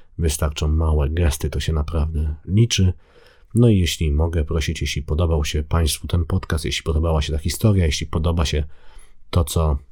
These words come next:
e, robię, to subskrybujcie, oceniajcie, komentujcie, dzielcie się tym podcastem. Ja za to będę bardzo serdecznie wdzięczny. A teraz życzę już udanej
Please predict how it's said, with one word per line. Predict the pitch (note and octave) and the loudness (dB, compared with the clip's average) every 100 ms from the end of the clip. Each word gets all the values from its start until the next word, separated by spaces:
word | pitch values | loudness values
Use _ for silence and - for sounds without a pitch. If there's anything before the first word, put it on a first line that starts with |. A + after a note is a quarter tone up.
| D2 | -2
e, | D2+ D#2 | 0 2
robię, | G2+ F#2+ D#2+ | 2 2 0
to | C#2+ | -2
subskrybujcie, | C#2+ - G2+ - E2+ D2+ D#2+ - - | -4 -4 -4 -4 -2 0 0 -2 -4
oceniajcie, | F2+ - E2 D#2+ D#2 - C2 | -4 0 2 2 0 0 -4
komentujcie, | - F#2+ F#2 D2+ D#2+ D2+ - D2 | 0 2 2 2 0 -2 -2 -2
dzielcie | D#2 G2 - F2 | 2 0 0 -2
się | - | -2
tym | E2+ | -2
podcastem. | D#2 - D#2+ - E2 D2+ - - - - - - | -2 -2 -4 -2 -2 -2 -8 -20 -20 -20 -20 -6
Ja | E2+ F2 F#2 - F2+ | 0 4 4 2 0
za | E2+ D#2+ E2 | -2 0 -2
to | - D#2 C#2+ D2 - - - - | 0 0 0 -4 -18 -20 -20 -4
będę | E2 D2+ D2+ D2 D2 - - _ F2 | 0 0 2 0 -2 -6 -20 _ -4
bardzo | E2+ E2+ D2 D#2+ D2+ C#2+ - - | 0 0 0 -2 -2 -4 -12 -14
serdecznie | - D#2 D2+ D2 - D2 C2+ - - | -4 -2 0 -2 -2 -4 -6 -10 -8
wdzięczny. | E2+ D#2 D#2+ D2 E2 D#2 - - - - | -4 0 0 0 -2 -4 -8 -20 -20 -8
A | - | -4
teraz | - G#2 F#2 D2+ - - | 2 4 4 0 -6 -6
życzę | F2 F#2 F2 | 0 0 2
już | D#2 D2 - - | 0 0 -6 -8
udanej | - E2+ F2 D#2+ C#2 C#2 | -4 0 2 2 0 -2